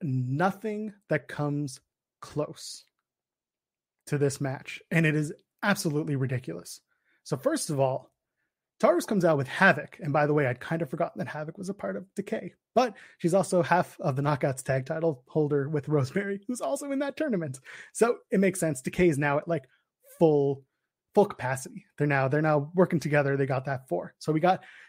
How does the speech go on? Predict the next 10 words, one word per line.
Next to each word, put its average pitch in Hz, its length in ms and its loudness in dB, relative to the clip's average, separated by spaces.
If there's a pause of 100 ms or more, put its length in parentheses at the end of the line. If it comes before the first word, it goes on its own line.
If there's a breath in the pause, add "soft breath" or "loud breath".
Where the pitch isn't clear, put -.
(120)
Taurus 226 300 4
comes 196 260 0
out, 185 260 4 (500 soft breath)
Alexander 175 500 4
comes 185 260 0
out, 180 200 2
gets 139 180 -2
a 127 40 -10
big 190 260 2
pop. 170 340 0